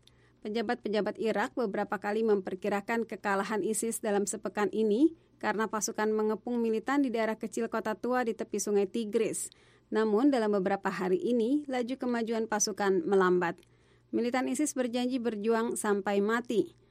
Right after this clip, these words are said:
Pasukan Irak menggunakan serangan udara koalisi dan dukungan pasukan darat untuk melancarkan serangan balik guna merebut kembali Mosul, kota terbesar yang dikuasai isis tahun dua ribu empat belas.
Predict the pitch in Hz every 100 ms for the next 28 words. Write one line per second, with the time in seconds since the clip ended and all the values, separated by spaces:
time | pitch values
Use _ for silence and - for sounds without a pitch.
0 | _ - 190 208 208 190 208 233 233 208
1 | 202 202 214 214 220 214 208 214 220 214
2 | 208 214 220 208 202 208 247 214 208 196
3 | 190 202 196 - 208 - 208 202 202 190
4 | 233 285 - 247 247 240 233 233 233 233
5 | 233 - 214 214 208 233 277 - 254 247
6 | 247 240 226 - 220 202 202 196 190 190
7 | 220 277 349 - - _ - 240 254 254
8 | 247 220 233 277 269 233 - 226 220 240
9 | 214 214 269 254 226 208 226 214 202 196
10 | 185 190 185 185 185 190 202 156 - -